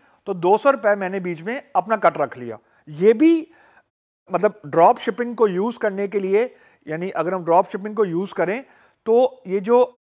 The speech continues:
ऑनलाइन स्टोर को हम as a Google भी यूज़ कर सकते हैं। Google mean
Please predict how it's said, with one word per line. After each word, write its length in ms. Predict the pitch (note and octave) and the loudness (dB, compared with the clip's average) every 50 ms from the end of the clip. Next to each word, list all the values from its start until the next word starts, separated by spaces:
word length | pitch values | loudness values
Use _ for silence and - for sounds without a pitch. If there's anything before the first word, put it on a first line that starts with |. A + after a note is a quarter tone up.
| _ _ _ | _ _ _
ऑनलाइन 460 | E3+ F3 F3+ G3 A3+ C4 C4+ C4+ C4 | 0 2 2 2 2 0 -2 -2 -4
स्टोर 680 | A#3+ - - - F#3 F3 F#3+ A#3 A#3 - _ _ _ _ _ | -8 -10 -4 0 2 4 4 4 2 0 _ _ _ _ _
को 80 | - F#3+ | -8 -6
हम 260 | D3+ D#3+ F3 A3 C4+ - - | -2 0 0 0 -2 -2 -2
as 120 | F#3 F#3+ | -2 0
a 100 | G3 C4 | 2 0
Google 300 | B3+ G#3+ A3+ G#3 B3+ C#4 | 0 0 0 -2 -2 0
भी 100 | C4+ D4 | 0 0
यूज़ 180 | C4 A3 G3 - | 0 0 -2 -2
कर 100 | - D#3 | -4 -4
सकते 320 | C#3+ - D#3 D3 - F#3+ | -4 -4 -10 -6 -6 -8
हैं। 100 | G3 A3+ _ _ _ _ _ _ F3+ | -8 -8 _ _ _ _ _ _ -2
Google 200 | G#3 G#3+ D4 D#4+ | 0 2 2 0
mean 220 | C#4+ A3+ G#3+ A#3+ | 2 0 -2 -2